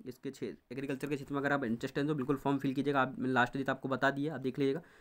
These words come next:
ये, ये पोस्ट की पूरी जानकारी है। तो ये पीडीएफ़ में डाल दूंगा, अ, अपने Telegram चैनल पर, तो आप डाउनलोड कर लीजिएगा। ठीक है, मिलते हैं ऐसी एग्रीकल्चर में न्यू अपडेट्स के लिए, सब्सक्राइब कर लीजिएगा।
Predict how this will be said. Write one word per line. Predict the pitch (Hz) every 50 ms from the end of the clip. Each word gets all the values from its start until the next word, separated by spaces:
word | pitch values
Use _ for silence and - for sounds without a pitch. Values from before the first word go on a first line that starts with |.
| - _ _ _ -
ये, | - - - - -
ये | 123 120
पोस्ट | - 139 139 139 -
की | 147
पूरी | 139 143 143 139
जानकारी | 139 131 135 123 135 127 135
है। | 156 165 - - - _ _
तो | - 139
ये | 147 151 - _ _ - - - _
पीडीएफ़ | 143 139 147 156 151 -
में | 160 147
डाल | 143 139 143
दूंगा, | 151 151 156
अ, | 156 -
अपने | - 117 123 120 117 - 143
Telegram | - 139 139 135 147 147 143 -
चैनल | 139 139 143 139
पर, | 139 135
तो | - - -
आप | 139 143 143 - - - _ _ _ _ _ - - 117
डाउनलोड | 120 127 139 147 143
कर | - 143 135
लीजिएगा। | 135 139 139 143 147 147 165 165 - _ _
ठीक | 160 147 - 190
है, | 185 - _ _ _ _ -
मिलते | 127 131 - - 156
हैं | 156 156 156 170 165
ऐसी | 147 143 - 147
एग्रीकल्चर | 147 143 147 147 143 139 135 - 143
में | 147 143
न्यू | 139 135
अपडेट्स | 139 139 143 147 143
के | - - 139
लिए, | 143
सब्सक्राइब | 143 131 123 - - 139 143 143
कर | 147 139
लीजिएगा। | 139 139 151 151 160